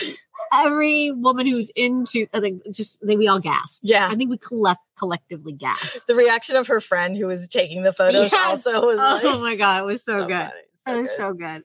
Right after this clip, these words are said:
Speaker 1: Oh my God.
Speaker 2: But that show was so enjoyable because we're fangirls too.
Speaker 1: Yes.
Speaker 2: And so it just, see, this is what I love about Park Min-young, is that as beautiful as she is, as
Speaker 1: Mm-hmm.
Speaker 2: talented as, as she is, you feel like,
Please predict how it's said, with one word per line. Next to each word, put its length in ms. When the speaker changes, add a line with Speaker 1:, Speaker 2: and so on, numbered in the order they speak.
Speaker 1:
Oh 140
my 100
God. 300
Speaker 2:
But 140
that 200
show 220
was 180
so 240
enjoyable 580
because 520
we're 220
fangirls 680
too. 200
Speaker 1:
Yes. 480
Speaker 2:
And 140
so 280
it 180
just, 460
see, 220
this 200
is 160
what 140
I 80
love 200
about 280
Park 200
Min-young, 460
is 260
that 320
as 180
beautiful 640
as 140
she 160
is, 380
as 80
Speaker 1:
Mm-hmm. 160
Speaker 2:
talented 360
as, 180
as 220
she 200
is, 460
you 120
feel 480
like, 460